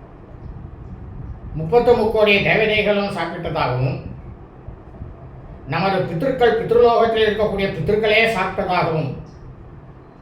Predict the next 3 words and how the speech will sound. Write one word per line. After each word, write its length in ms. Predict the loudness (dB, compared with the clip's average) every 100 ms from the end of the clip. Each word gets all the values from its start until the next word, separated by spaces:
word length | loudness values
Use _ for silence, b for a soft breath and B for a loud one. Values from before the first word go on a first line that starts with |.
| -20 -20 -12 -4
தர்மசாஸ்திரமானது 920 | -2 2 2 2 0 -2 0 0 -2 -2
சொல்கின்றது. 480 | -4 -6 -4 -6 -8 -12 -16 -16 -20 -20 -18 -18 -18 -16 -16 -16 -18 -18 -18 -16 -16 -18 -18 -18 -18 -18 -18 -18 -20 -20 -20 -20 -20 -20 -20 -20 -20 -18 -18 -18 -18 -18 -18 -18 -18 -18 -18 -20 -20 -18 -18 -18 -18 -18 -8
இப்போ 160 | -2